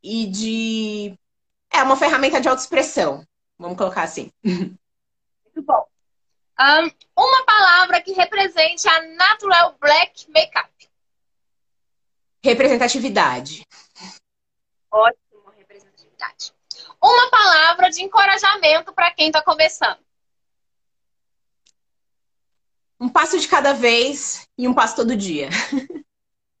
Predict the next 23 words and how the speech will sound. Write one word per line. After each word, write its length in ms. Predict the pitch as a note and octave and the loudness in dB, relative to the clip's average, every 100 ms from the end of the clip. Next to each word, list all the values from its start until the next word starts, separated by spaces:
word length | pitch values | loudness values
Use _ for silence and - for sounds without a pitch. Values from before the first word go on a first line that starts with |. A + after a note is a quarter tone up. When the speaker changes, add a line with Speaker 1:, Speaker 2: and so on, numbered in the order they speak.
| _ _ _ _ _ _ _ - _ _ | _ _ _ _ _ _ _ -20 _ _
Speaker 2:
Arrasou! 920 | - B3+ D#4 E4 D4+ D4+ D#4 C4+ - _ _ _ F#3+ - C4 | -2 2 2 2 4 6 6 4 -4 _ _ _ -16 -14 -2
E 60 | G4 | 0
agora, 600 | G4 D#4+ D#4+ E4+ F#4+ B4+ - _ _ _ _ | 2 4 6 4 2 -4 -18 _ _ _ _
uma 280 | F#4+ A4+ A#4 | 0 2 4
palavra 520 | A#4 G#4 E4+ E4+ F4 | 4 4 4 4 2
que 120 | E4 | 0
define 520 | F#4+ D#4+ - E4+ E4+ E4 | 0 0 0 -4 -2 0
Joy 280 | D4+ D#4 | 4 4
Felizardo. 600 | D#4 D#4+ D#4 C4+ A3 - _ _ _ _ _ _ _ _ | 2 -6 -4 0 0 -2 _ _ _ _ _ _ _ _
Speaker 1:
Ai, 260 | F3+ A3 | 0 0
meu 120 | D4 A3 | 0 -2
Deus! 760 | E3 - - - - - - _ | -2 -6 -16 -20 -20 -20 -20 _
Nossa! 640 | F3 F#3+ G3 F#3+ - C#3+ _ _ _ _ _ _ _ _ _ _ _ _ _ _ _ _ | 0 2 2 -4 -10 -12 _ _ _ _ _ _ _ _ _ _ _ _ _ _ _ _
Acho 220 | - G3+ - | -6 -4 -2
que 60 | |
comprometimento, 800 | - C4+ C4+ C4 - B3 C4 C#4 | -2 0 0 0 -2 -2 -2 -2
talvez, 420 | A3 G#3 A#3 A3+ | 0 0 0 0
pode 240 | A3+ A3+ G#3+ | -2 -6 -2
ser 120 | G#3 | 0
uma 240 | G#3 G#3+ | 0 0
das 200 | G3 F#3 F3+ | -2 -2 0
várias. 400 | F3 F3 E3+ C4+ | 0 0 -2 -2
<laughs> 500 | C#4+ C#4+ B3+ - | -4 -4 -6 -8